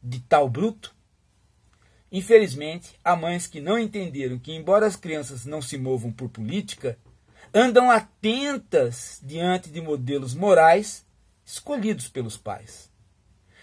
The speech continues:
Para alguns de nós, um jogador de futebol pode ser um crápula, contanto que faça gols. Mas, quando vemos nossos filhos deixando de lado os gols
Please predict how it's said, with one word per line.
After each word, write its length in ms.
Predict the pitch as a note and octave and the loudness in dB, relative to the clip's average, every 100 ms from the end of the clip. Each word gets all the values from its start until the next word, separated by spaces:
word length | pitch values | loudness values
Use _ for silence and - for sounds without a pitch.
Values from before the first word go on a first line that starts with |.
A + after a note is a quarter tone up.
| - | 2
Para 200 | - - | 8 8
alguns 300 | D4+ - B3 | 8 6 0
de 120 | D3+ | 0
nós, 500 | B2+ B2 E3 D3+ C3 | -2 2 4 2 0
um 80 | F#3+ | -6
jogador 420 | F3+ F#3+ F3 F3 | -4 2 2 2
de 80 | D#3+ | -8
futebol 520 | B2+ B2 B2 A2 C#3 | -12 -14 -10 -2 0
pode 260 | D3+ F3+ D#3+ | 2 0 0
ser 240 | - F3+ | -4 -4
um 80 | F3 | -6
crápula, 680 | E3+ F3+ F3 - B2 A2+ A2+ _ _ _ _ _ _ _ _ _ _ | 0 2 2 -2 -8 -8 -12 _ _ _ _ _ _ _ _ _ _
contanto 440 | - A#2+ - C#4 - | -8 0 6 6 4
que 140 | C4 | -2
faça 320 | - B3+ A#3+ | 4 4 4
gols. 520 | A3 C4 F3+ - - - _ _ _ _ _ _ - | 6 6 6 2 -10 -16 _ _ _ _ _ _ -8
Mas, 680 | B2+ D#3+ E3+ B2+ G#2+ - - _ _ _ | 0 4 4 2 -4 -12 -16 _ _ _
quando 320 | F#3+ G3+ D#3 | 2 2 0
vemos 460 | A#2+ D3+ B3+ C#4+ G3+ | -4 -4 -4 -4 -2
nossos 380 | G3+ G3 E3+ | -2 -2 -6
filhos 480 | - - D3+ C3 A#2 | -10 -10 -10 -8 -8
deixando 540 | B2 D3+ B2+ - B3 G3+ | -6 -6 -4 -4 -2 -2
de 140 | E3+ | 2
lado 360 | D#3+ G3 A3 A3 | 6 6 4 -2
os 140 | E3+ | -4
gols 720 | B2+ D#3 E3 B2+ G#2 - - | -4 0 0 -2 -6 -14 -20